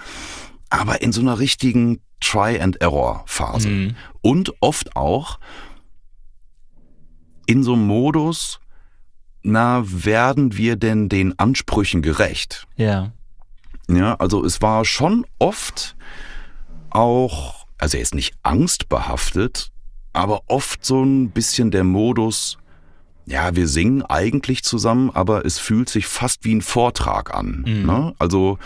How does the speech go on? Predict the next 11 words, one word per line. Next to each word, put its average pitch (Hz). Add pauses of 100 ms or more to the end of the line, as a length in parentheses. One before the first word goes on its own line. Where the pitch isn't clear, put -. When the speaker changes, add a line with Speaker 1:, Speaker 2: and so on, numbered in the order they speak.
(1040)
Speaker 1:
und 110
das 117
legt 123
man 127
dann 107
irgendwie 113
nach 101
ein 104
paar 95
Jahren 82
ab. -